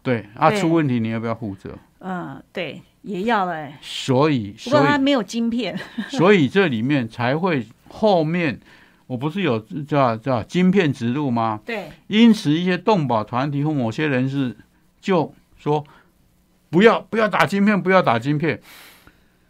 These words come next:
Speaker 1: 那这，这个，这个事情和我们说指宠物，就指犬猫，
Speaker 2: 对。
Speaker 1: 要植入晶片做宠物登记，是不是就矛盾了？
Speaker 2: 对。
Speaker 1: 互相抵触了。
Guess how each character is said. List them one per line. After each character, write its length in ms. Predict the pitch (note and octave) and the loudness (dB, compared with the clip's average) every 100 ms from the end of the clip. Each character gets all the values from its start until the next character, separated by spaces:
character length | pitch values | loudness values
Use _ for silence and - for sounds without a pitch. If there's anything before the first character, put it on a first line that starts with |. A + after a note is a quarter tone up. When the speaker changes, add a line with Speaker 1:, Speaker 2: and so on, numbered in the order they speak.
| _ | _
Speaker 1:
那 140 | A#3 | 2
这， 380 | A3 B3+ B3 E3+ | 4 6 4 4
这 260 | C#3+ - B3 | -2 -2 -2
个， 240 | C4 E3+ | -2 -6
这 160 | - A3+ | -4 -2
个 200 | G#3 D3+ | 0 0
事 220 | C#3+ F#3 | 0 -6
情 280 | - A#2+ C3 | -4 -4 -2
和 140 | F#3 F#3 | 0 0
我 220 | C#3 C#3 | 0 0
们 280 | B2+ B2 C#3+ | 0 0 -2
说 360 | D3 E3+ E3 D#3 _ _ _ _ _ _ _ _ | -2 -2 -2 -4 _ _ _ _ _ _ _ _
指 300 | - A#2 A#2+ - | -10 -8 -8 -12
宠 440 | - - B2 A2+ C#3 | -16 -6 -4 -2 -2
物， 260 | E3+ C3 - _ _ - | -2 -4 -8 _ _ -6
就 220 | C#3+ B2 | -2 -2
指 320 | - - C#3+ | -4 -2 -2
犬 440 | C#3+ - D3+ B2+ | -2 -4 -2 0
猫， 460 | A2+ B2 D3 D3+ D3 - _ | -2 0 2 2 0 -8 _
Speaker 2:
对。 180 | G3+ F3+ | -12 -2
Speaker 1:
要 220 | A3 G#3+ | 4 6
植 240 | - C3+ C#3 | 4 0 0
入 180 | E3+ | 0
晶 260 | D#3 E3 E3 | 0 -2 -2
片 200 | E3+ D#3 | -2 -2
做 240 | C#3+ D#3+ | 0 0
宠 220 | D3 - A2 | 0 -2 -4
物 160 | C3 | -2
登 220 | B2+ B2+ | -2 -4
记， 180 | B2 A2+ - | -4 -8 -10
是 200 | - C#3 | -6 -4
不 120 | A#2+ | -4
是 260 | A#2 A2+ F#2+ | -4 -6 -8
就 100 | - | -6
矛 200 | A#2 F#2+ | -4 -4
盾 180 | F#2+ G#2+ | -6 -8
了？ 100 | F2+ - _ | -10 -14 _
Speaker 2:
对。 260 | G3 D#3+ D#3 | -10 -10 -6
Speaker 1:
互 100 | D3+ | 0
相 160 | D3 D3 | 0 0
抵 160 | A#2 | -2
触 240 | F#2 C#3 | -8 -8
了。 80 | G#2+ | -10